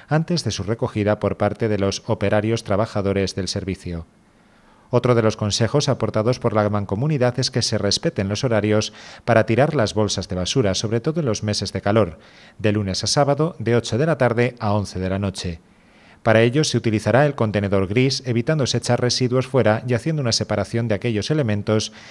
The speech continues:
que puedan ser reciclados. Para un buen reciclaje y un mejor aprovechamiento de los contenedores, se aconseja además plegar las botellas de plástico, botes de bebida, tetrabricks o cajas de cartón antes de introducirlas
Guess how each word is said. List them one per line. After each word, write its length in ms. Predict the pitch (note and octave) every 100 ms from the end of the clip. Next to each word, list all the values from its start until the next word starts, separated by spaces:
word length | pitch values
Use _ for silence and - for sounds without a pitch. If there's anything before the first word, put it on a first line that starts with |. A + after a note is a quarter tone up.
| - -
que 120 | -
puedan 300 | - D#3+ E3+
ser 220 | - G#2
reciclados. 720 | F#2 - G2 A2 F2+ E2+ - - _ _ _ _ _ _ _ -
Para 160 | A#2
un 60 | A#2
buen 160 | A2
reciclaje 560 | G2+ G2+ G2+ A2 B2 D#3+
y 60 | A#2
un 80 | G#2+
mejor 340 | G2 C3+ -
aprovechamiento 800 | B2+ - G#2+ G2+ A2 B2 C3+ G#2
de 80 | G2
los 160 | G2 -
contenedores, 720 | G2+ D3+ D#3+ A#2+ A#2 A#2 - - -
se 120 | -
aconseja 460 | B2 A#2+ - C3+ D3+
además 320 | A2 A2 C#3+
plegar 360 | - G2+ A#2 C3+
las 180 | G#2+ F#2+
botellas 360 | G2+ G#2 G2+
de 80 | F#2+
plástico, 460 | A2 A2 C3 B2 A#2+
botes 320 | G#2+ A2 -
de 80 | G2+
bebida, 420 | F#2 A#2 A#2+ B2
tetrabricks 600 | G#2 G#2 F#2 A#2 B2+ - -
o 100 | G#2+
cajas 320 | A2 B2 A2
de 80 | G2+
cartón 420 | A2 B2 C3 C3+ -
antes 320 | C#3 D#3 E3+
de 60 | G#2+
introducirlas 800 | A2+ C3 A#2 A#2 G#2+ A2 A2+